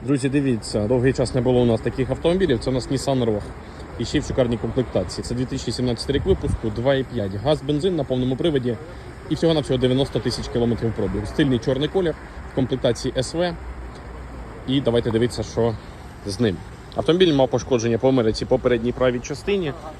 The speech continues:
Фотографії можна по бітфаксу подивитися. От сюди крило було замінене. Цапфа, стойка, рычаги, ступіця, передні гальмівні диски нові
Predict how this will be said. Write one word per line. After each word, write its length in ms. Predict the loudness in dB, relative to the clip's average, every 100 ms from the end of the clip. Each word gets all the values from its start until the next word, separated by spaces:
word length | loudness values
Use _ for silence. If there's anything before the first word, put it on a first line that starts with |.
| -10 -4
Фотографії 500 | 0 2 2 2 0
можна 180 | 0
по 100 | -2
бітфаксу 460 | -2 2 2 2 2
подивитися. 540 | 4 6 4 2 -4 -2 -4
От 80 |
сюди 220 | -2 0 2
крило 260 | 6 8
було 180 | 8 6
замінене. 440 | 4 2 2 0 -4 -12 -2
Цапфа, 320 | 4 4 4
стойка, 480 | 2 2 4 6 4 2
рычаги, 540 | -2 2 2 4 2 0 -14 -14
ступіця, 600 | 2 2 2 0 4 4 2 -16 -18 -8 4
передні 380 | 6 6 4
гальмівні 460 | 4 4 2 2 0
диски 320 | -2 -4 0
нові 360 | 4 4 4